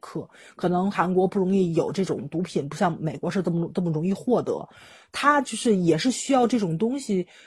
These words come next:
来让他自己产生一种愉悦感或者怎么样的，他也是人性中的一种弱点。但你看国外不也是吗？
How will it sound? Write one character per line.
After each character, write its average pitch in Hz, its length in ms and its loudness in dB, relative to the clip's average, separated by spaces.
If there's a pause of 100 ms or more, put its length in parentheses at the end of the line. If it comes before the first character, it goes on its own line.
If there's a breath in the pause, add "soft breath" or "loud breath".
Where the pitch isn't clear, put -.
(140 soft breath)
来 185 300 4
让 247 240 2
他 214 160 0
自 220 240 0
己 170 200 0
产 - 220 -4
生 208 140 4
一 214 40 6
种 175 220 2
愉 160 120 0
悦 220 200 6
感 165 260 0
或 170 140 0
者 175 60 0
怎 175 120 -4
么 - 100 -10
样 165 280 2
的， 95 220 -8
他 - 120 0
也 247 140 6
是 240 180 2
人 190 160 2
性 220 160 0
中 220 160 4
的 214 80 4
一 226 120 4
种 160 160 -2
弱 247 240 8
点。 - 240 -4 (280 loud breath)
但 320 140 4
你 247 60 4
看 247 180 0
国 - 160 6
外 247 160 6
不 - 100 2
也 202 160 8
是 226 240 0
吗？ 165 220 2